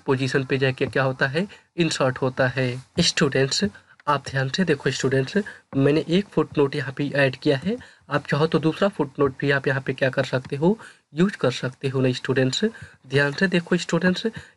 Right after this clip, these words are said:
यहाँ पे mainly पे मैंने क्या किया, select किया अभी और एक और यहाँ से insert में जाके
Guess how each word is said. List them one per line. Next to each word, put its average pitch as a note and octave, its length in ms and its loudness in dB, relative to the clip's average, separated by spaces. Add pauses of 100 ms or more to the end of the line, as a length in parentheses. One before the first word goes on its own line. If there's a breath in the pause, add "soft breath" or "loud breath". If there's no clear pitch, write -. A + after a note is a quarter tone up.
यहाँ C#3+ 200 -2
पे F3 140 2
mainly D3+ 440 2
पे F3 160 -2
मैंने C#3+ 240 2
क्या C3+ 160 0
किया, D3+ 180 2
select B2+ 380 -2
किया C#3+ 160 2
अभी F3 240 2 (360 loud breath)
और C#3 120 0
एक D#3+ 280 0
और E3 300 4
यहाँ D3+ 280 2
से C#3+ 180 0
insert C3+ 360 0
में C#3 100 2
जाके C3+ 340 2